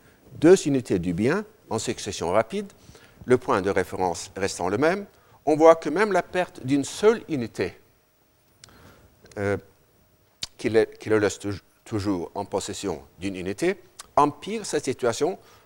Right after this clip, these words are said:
par rapport au statu quo initial dans lequel il n'avait rien. Et la perte de la deuxième unité va évidemment empirer sa situation encore plus.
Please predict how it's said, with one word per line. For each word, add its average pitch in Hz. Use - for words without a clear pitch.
par 131
rapport 143
au 117
statu 117
quo 143
initial 120
dans 101
lequel 131
il 101
n'avait 104
rien. 98
Et 135
la 127
perte -
de 104
la 95
deuxième 92
unité 117
va 117
évidemment 110
empirer 113
sa -
situation 113
encore 104
plus. -